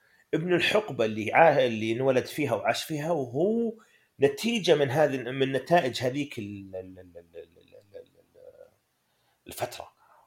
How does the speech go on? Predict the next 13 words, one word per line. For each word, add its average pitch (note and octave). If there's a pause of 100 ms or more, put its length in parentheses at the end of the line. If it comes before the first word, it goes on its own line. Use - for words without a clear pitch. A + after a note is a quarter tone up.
(260)
وبنفس A#2
الوقت G#3+
يعني B2 (840)
حاول A3
إنه F#3
يتكلم F#3+
عن D3+
المناطق D#3
المسكوت C#3+
عنها D3+
في -
التاريخ. A2+
يعني، A2